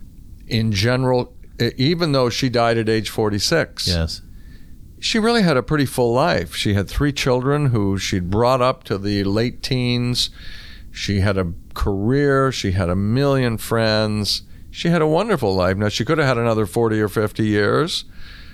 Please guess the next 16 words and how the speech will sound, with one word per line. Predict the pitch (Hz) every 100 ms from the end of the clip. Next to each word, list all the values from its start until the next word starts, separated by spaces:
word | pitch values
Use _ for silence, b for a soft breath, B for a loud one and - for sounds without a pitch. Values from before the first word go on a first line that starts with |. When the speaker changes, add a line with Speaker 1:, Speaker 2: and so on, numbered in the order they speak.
| B B
Speaker 1:
but | - 110 139 131 -
in | 131
the | 127
history | 110 170 - 143
of | 123 123
mankind, | 123 120 - 175 165 123 117
to | 127
have | 113 120
lived | 127 -
to | 120
forty-six | - 139 160 139 - 107 - 135
is | 127
a |
pretty | 151 147
full | 143 160 156
life. | 170 170 98 -